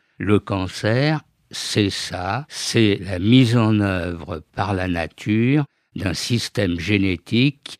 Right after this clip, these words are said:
qui permet à des cellules lésées de se donner une dépendance conservant la lésion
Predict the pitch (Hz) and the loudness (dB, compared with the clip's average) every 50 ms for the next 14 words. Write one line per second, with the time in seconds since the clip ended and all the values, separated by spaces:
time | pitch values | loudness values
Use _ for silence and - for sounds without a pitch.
0 | _ _ _ _ _ - - 110 - _ - 135 113 110 101 113 113 110 107 110 | _ _ _ _ _ -6 -6 -6 -6 _ 0 2 2 2 2 0 0 0 2 2
1 | 107 98 95 85 - - - - 98 90 87 92 98 90 87 92 85 78 80 78 | 2 0 0 -2 -6 -10 -10 -8 -8 -6 -2 -2 0 0 0 -2 -4 -6 -8 -10
2 | - - - - - 107 104 101 101 104 98 98 90 87 85 87 92 101 101 101 | -8 -6 -6 -2 2 2 2 2 4 4 2 2 2 0 -4 -4 0 2 2 2
3 | 98 87 90 95 101 107 123 127 139 - - - 110 98 - - - 131 117 107 | 2 0 0 -2 -2 0 0 0 -2 -2 -2 -2 -2 -2 0 0 2 2 4 4
4 | 110 110 113 117 117 110 101 95 95 90 92 123 127 123 - 127 113 107 110 101 | 4 4 4 4 4 4 4 4 2 2 4 2 2 4 4 0 2 2 2 2
5 | 107 104 98 92 87 85 - - - - - - 110 104 92 - - 110 85 107 | 0 0 0 0 -2 -4 -8 -10 -12 -14 -10 -4 -2 -2 -2 0 -2 -2 -2 -2
6 | 104 95 104 104 98 90 90 85 82 87 87 87 87 82 92 85 95 104 120 139 | -2 -2 -2 -2 -2 -2 -2 -4 -4 -2 -2 -2 -4 -4 -4 -2 -2 0 0 -2